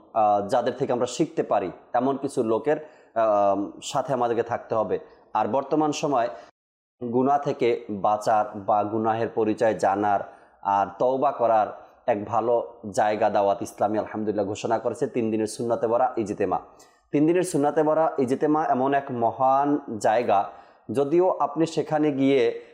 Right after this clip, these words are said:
আহ, তিন দিনে এত বেশি ইলমে দিন শিখতে পারবেন না। সাত, আট, দশ বছর, বিশ বছরে মানুষ মাদ্রাসায় যেটা শিখে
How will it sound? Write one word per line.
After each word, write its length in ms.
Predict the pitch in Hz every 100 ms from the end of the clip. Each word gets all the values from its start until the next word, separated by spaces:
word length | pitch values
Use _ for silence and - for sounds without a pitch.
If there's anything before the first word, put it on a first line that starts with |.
| -
আহ, 240 | 120 117 110
তিন 240 | 151 139 131
দিনে 480 | 135 131 135 135 - - _ -
এত 240 | 170 170 240
বেশি 300 | 254 254 240
ইলমে 220 | 202 180
দিন 140 | 151
শিখতে 280 | 151 135 131
পারবেন 320 | 107 95 95
না। 160 | 90 - - _ _ _ _ -
সাত, 320 | - 131 135
আট, 120 | 139
দশ 240 | 127 135 127
বছর, 340 | 131 131 120
বিশ 220 | 123 123
বছরে 360 | 139 135 - 147
মানুষ 280 | 131 131 131
মাদ্রাসায় 460 | 117 120 127 139
যেটা 200 | 123 123
শিখে 320 | 123 127 120